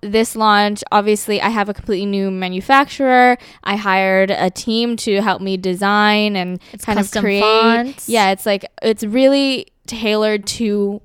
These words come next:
Speaker 1: me. And I ha-, I conducted an entire photo shoot with a professional photographer who works for Foot Locker and just kind of, like,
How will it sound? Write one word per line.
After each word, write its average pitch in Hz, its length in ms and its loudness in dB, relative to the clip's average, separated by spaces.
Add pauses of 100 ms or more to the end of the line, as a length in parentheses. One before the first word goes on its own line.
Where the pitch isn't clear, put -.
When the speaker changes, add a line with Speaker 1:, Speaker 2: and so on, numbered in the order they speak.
Speaker 1:
me. 196 600 -2 (500)
And 202 640 2
I 190 300 2
ha-, 202 340 -2
I 196 80 -2
conducted 208 420 -2
an 190 120 -4
entire 202 440 2
photo 233 400 4
shoot 240 320 0
with 196 120 -2
a 190 40 -2
professional 190 480 -8
photographer 233 640 0
who 202 100 2
works 175 220 -4
for - 140 -14
Foot - 260 0
Locker 240 540 4
and 196 240 -2
just 185 160 -14
kind 202 120 -6
of, 190 60 -4
like, 190 280 -2